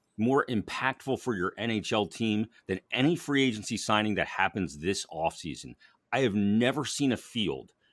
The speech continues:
with the names that we, from DeBoer to Tocchet to Cassidy to Montgomery to Trotz to Torts.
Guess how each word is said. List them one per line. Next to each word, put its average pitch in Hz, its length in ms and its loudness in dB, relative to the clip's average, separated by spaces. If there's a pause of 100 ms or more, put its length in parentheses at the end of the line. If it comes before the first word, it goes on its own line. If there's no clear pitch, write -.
(200)
with 98 160 0
the 107 80 4
names 104 440 2
that 98 80 -2
we, 98 200 0
from 92 260 -4
DeBoer 110 580 2 (600)
to - 80 -14
Tocchet 127 640 -2 (460)
to 92 80 -6
Cassidy 143 720 2 (100)
to 120 100 4
Montgomery 131 680 4 (120)
to 90 100 -4
Trotz 160 600 4
to 104 100 -2
Torts. 165 640 0